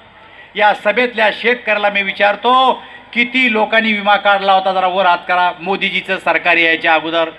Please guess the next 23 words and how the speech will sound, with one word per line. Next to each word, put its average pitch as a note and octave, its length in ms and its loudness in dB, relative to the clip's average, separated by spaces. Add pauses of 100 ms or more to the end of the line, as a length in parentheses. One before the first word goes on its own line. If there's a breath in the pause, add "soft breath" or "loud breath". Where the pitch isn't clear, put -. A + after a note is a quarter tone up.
(640 loud breath)
एक G#3+ 220 -2
पंधरा G3+ 360 2
वीस G3 240 -4
लोकांनी F#3 360 -2
काढला E3+ 320 0
होता. C#3 360 0 (560 loud breath)
आता D#4 240 2
इथं E4+ 240 4 (100)
बसलेल्या E4 400 0
किती E4 300 -2
लोकांनी E4 320 2
विमा E4 220 2
काढला? E4 300 2
जरा E4 200 4
वर E4 160 6
हात D#4+ 120 6
करा. E4+ 500 2 (1080)
चिखलीकर A3+ 520 2
साहेब, A3 280 2
हे A3 120 4
मोदीजीचं G#3 560 -2
सरकार G#3 480 2
आहे. G3 500 2